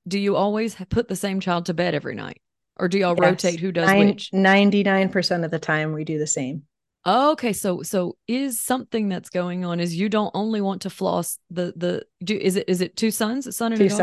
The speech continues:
Speaker 2: sons.
Speaker 1: Two
Speaker 2: Two
Speaker 1: sons.
Speaker 2: sons, yeah.
Speaker 1: So you don't only want to floss one of your son's teeth <laughs> every night and not the other, but you don't wanna do one. This is a good point because it's
Speaker 2: Yeah.
Speaker 1: like they're not together.
Speaker 2: Right.
Speaker 1: So if you do one, now it's in your mind that you have to do the other, but you're not doing bedtime for the other.
Speaker 2: Yeah.
Speaker 1: Ah.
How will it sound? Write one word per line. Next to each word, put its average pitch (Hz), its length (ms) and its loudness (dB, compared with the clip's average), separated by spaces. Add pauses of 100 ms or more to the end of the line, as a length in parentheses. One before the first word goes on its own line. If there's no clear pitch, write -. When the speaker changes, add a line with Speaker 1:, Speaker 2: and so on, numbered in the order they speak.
(160)
Speaker 2:
sons. 165 200 -8 (120)
Speaker 1:
Two 214 80 0
Speaker 2:
Two 208 40 -2
Speaker 1:
sons. 175 200 0
Speaker 2:
sons, 160 180 -6 (100)
yeah. 160 120 -6
Speaker 1:
So 190 60 4
you 196 140 2
don't 214 200 2
only 233 280 0
want 214 200 -2
to 185 80 -14
floss 185 280 -2
one 202 200 0
of 202 160 -4
your 165 140 -2
son's 165 280 -4
teeth 233 160 4
<laughs> 302 80 8
every 208 220 2
night 214 320 2 (300)
and 214 140 4
not 220 220 0
the 190 140 2
other, 220 260 0
but 185 180 -4
you 208 80 0
don't 190 200 0
wanna 190 220 -2
do 202 220 -4
one. 190 240 -4
This 427 220 0
is 403 140 0
a - 20 -2
good 240 180 -2
point 277 220 -4
because 180 240 -2
it's 214 60 8
Speaker 2:
Yeah. 185 80 8
Speaker 1:
like 180 140 0
they're 196 120 2
not 208 180 -2
together. 190 520 -4 (240)
Speaker 2:
Right. 190 140 4
Speaker 1:
So 220 100 6
if 190 120 2
you 214 120 0
do 220 220 0
one, 220 420 -2
now 190 240 -2
it's 202 160 -6
in 196 100 -4
your 190 120 -2
mind 185 180 0
that 180 80 -2
you 180 80 -2
have 185 140 -2
to - 80 -4
do 185 120 0
the 170 140 0
other, 196 200 0
but 170 220 -6
you're 196 80 -2
not 185 100 -2
doing 214 160 0
bedtime 175 300 -2
for 151 80 -6
the 127 140 -6
other. 95 240 -8 (440)
Speaker 2:
Yeah. 185 280 2
Speaker 1:
Ah. 370 40 -12